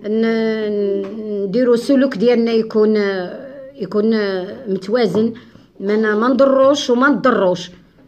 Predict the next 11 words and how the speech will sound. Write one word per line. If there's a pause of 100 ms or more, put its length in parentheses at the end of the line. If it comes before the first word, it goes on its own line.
(100)
ما
نضروش
الغير (100)
وما
نضروش
ريوسنا. (460)
واللي
عنده
وليداتو
يحاول
انه